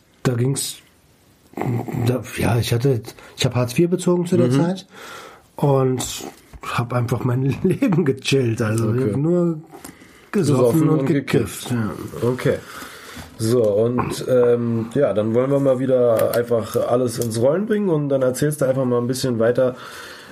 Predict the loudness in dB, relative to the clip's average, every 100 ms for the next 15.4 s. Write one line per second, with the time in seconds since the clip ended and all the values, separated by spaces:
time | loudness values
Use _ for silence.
0 | -6 2 4 4 2 0 0 -2 -2 -2
1 | 0 0 0 -2 -4 -4 0 0 -2 -12
2 | -20 _ -20 -4 0 2 2 2 0 0
3 | 2 4 4 2 2 0 0 -2 0 -2
4 | 0 0 2 0 0 -2 0 -2 -2 0
5 | 0 0 0 2 2 2 2 2 2 0
6 | -4 -14 -16 -16 -18 -20 -20 -14 -2 0
7 | 2 2 4 2 0 0 2 2 2 2
8 | 2 2 2 0 0 0 -2 -4 -6 -2
9 | 0 2 2 2 2 2 2 2 0 0
10 | 0 -2 -2 2 4 4 4 4 4 4
11 | 2 0 -4 -8 -8 -8 -4 -2 -2 -4
12 | -10 -10 -8 -8 -4 -4 0 0 2 0
13 | 2 0 0 0 2 4 2 0 0 0
14 | 0 2 2 2 2 2 0 0 0 0
15 | 0 -4 -10 -12